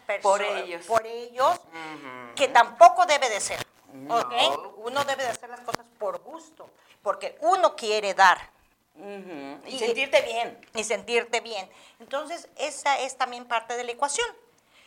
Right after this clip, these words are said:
Speaker 1: Yo di porque ellos no me dan. Yo hice porque
Speaker 2: Ahí
Speaker 1: ellos
Speaker 2: es
Speaker 1: no
Speaker 2: donde
Speaker 1: me
Speaker 2: se
Speaker 1: hicieron.
Speaker 2: siente uno lastimado, ofendido
Speaker 1: Sí.
Speaker 2: o ignorado, porque siempre estás esperando, aunque sea inconscientemente,
Speaker 1: Ajá.
Speaker 2: el agradecimiento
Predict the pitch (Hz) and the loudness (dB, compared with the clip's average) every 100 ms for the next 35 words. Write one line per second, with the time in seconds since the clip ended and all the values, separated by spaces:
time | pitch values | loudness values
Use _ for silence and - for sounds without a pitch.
0 | _ 185 185 320 370 277 381 480 392 - | _ -18 -4 0 0 0 -6 -6 -12 -12
1 | - 233 277 277 269 262 247 - - - | -8 -6 -4 -4 -2 -4 -2 -4 -4 -20
2 | _ _ _ _ _ _ _ _ _ 240 | _ _ _ _ _ _ _ _ _ -4
3 | 349 320 349 403 - 233 - 226 269 240 | -2 -2 -6 -6 -6 -10 0 2 4 0
4 | 254 262 262 262 226 311 302 311 294 285 | 0 0 2 2 2 0 -2 -2 2 2
5 | 247 262 254 247 247 262 262 247 240 240 | 2 -2 -6 -6 0 0 2 4 4 4
6 | 247 240 233 240 - 294 254 277 269 - | -4 -8 -10 -10 -2 0 2 2 0 -2
7 | 285 - 240 233 254 247 233 233 233 240 | -12 0 2 2 -4 -2 4 6 4 2
8 | 233 233 - 196 - - 269 262 262 254 | -6 -10 -12 -14 -14 -18 -14 -10 -10 -8
9 | 254 254 254 - 202 208 175 - _ _ | -8 -8 -10 -2 -2 -2 -6 -10 _ _
10 | - 175 175 175 233 285 202 170 233 226 | 0 0 0 -8 -10 -6 -6 -6 -8 -12
11 | 233 202 202 202 247 269 220 196 180 - | -12 -8 -8 -4 -4 -2 -6 -6 -8 -8
12 | 202 196 190 190 190 190 196 208 226 233 | -4 -2 -2 -6 -8 -12 -10 -6 -6 -4
13 | 247 | 0